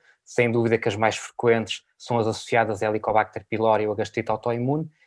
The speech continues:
e podemos classificá-la histopatologicamente,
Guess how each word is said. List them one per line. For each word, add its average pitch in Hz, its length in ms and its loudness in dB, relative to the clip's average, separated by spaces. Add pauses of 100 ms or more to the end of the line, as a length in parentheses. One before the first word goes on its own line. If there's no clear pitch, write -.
(140)
e 139 80 -2
podemos 143 240 0
classificá-la 147 720 2
histopatologicamente, 139 1300 0